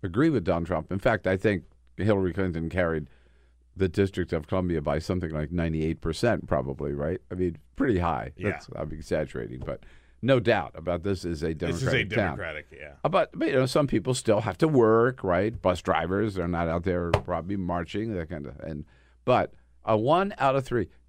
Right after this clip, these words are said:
Speaker 1: There, there is no other city in the country where you could walk down the street and say, "Boop, every third person has been out there." It, I mean, this is not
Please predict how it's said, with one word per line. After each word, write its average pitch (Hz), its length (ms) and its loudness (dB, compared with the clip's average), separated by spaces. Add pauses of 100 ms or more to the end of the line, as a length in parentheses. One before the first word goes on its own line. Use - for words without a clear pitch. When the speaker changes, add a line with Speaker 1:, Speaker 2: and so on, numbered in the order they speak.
(200)
Speaker 1:
There, 180 200 0
there 147 220 2
is 156 160 2
no 147 200 4
other 120 180 2
city 117 420 0 (340)
in 110 120 0
the 107 100 0
country 78 480 -2 (1300)
where 107 180 4
you 104 160 2
could 90 320 -4
walk 104 240 0
down 95 200 0
the 87 60 -4
street 95 300 -2
and 85 100 -4
say, 80 280 -4 (680)
"Boop, 156 200 -4 (100)
every 110 180 0
third 113 320 2
person 107 380 -2 (480)
has 95 100 -4
been 90 140 -4
out 90 180 -2
there." 78 160 -4 (240)
It, 165 160 0 (180)
I 143 60 0
mean, 139 240 2 (540)
this 170 200 -2
is 185 140 0
not 190 280 2